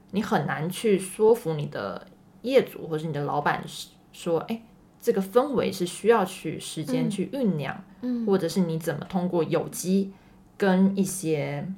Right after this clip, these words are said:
Speaker 1: 品牌的操作，
Speaker 2: 嗯。
Speaker 1: 让社区的氛围可以搭建起来。
Speaker 2: 嗯。
Speaker 1: 对，其实这件事情也是我现在在思考的，因为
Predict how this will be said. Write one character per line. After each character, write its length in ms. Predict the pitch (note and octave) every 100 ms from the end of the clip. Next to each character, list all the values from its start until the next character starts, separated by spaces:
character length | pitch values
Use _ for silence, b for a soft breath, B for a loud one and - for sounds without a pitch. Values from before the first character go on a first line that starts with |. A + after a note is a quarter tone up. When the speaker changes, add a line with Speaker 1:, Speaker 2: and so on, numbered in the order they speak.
| -
Speaker 1:
品 240 | - E3 D3
牌 240 | C#3 C3+
的 80 | E3+
操 260 | - A#3+
作， 320 | B3+ C4+ G#3+ -
Speaker 2:
嗯。 320 | B3 A#3+ G#3+ G#3
Speaker 1:
让 220 | G#3+ F#3+
社 160 | A#3
区 340 | F#3+ - - G3
的 140 | F3
氛 300 | F3 F#3+ G3
围 180 | D3 -
可 60 | F3
以 60 |
搭 260 | D3 F3+ G3+
建 220 | A#3+ D#3+
起 160 | - -
来。 220 | - F#3+ - -
Speaker 2:
嗯。 340 | A3+ A3 G#3+ -
Speaker 1:
对， 160 | A3
其 120 | D#3+ B3+
实 120 | C#4+
这 100 | F4+
件 260 | E4 B3+
事 160 | A#3 B3+
情 220 | - D#3
也 100 | D3
是 140 | - F#3
我 140 | -
现 240 | D3 F3
在 260 | E3+ C#3+ -
在 160 | - E3+
思 560 | - - - - C4+
考 220 | C4+ - -
的， 100 | -
因 80 | A#3+
为 200 | C4